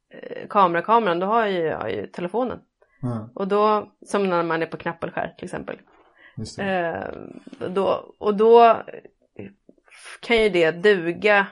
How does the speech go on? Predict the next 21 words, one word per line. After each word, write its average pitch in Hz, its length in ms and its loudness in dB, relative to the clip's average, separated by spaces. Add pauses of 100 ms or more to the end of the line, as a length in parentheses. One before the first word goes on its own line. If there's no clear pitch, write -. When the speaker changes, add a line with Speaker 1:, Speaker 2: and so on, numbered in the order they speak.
(1300)
Speaker 1:
för 220 120 -4
stunden, 208 920 6
eh, 65 800 -8 (720)
ofta - 380 0
så 254 100 -2
brukar 233 220 2
jag 180 60 6
ändå 175 120 4
tänka, 185 640 6
alltså 208 220 2
har 226 140 4
jag 233 80 4
inte 262 340 0
med 175 160 2
mig 147 100 -2
kameran - 460 -2 (1700)
så 202 120 -10
tänker 196 340 0
jag 170 100 6
ju 175 60 2
alltid, - 720 -2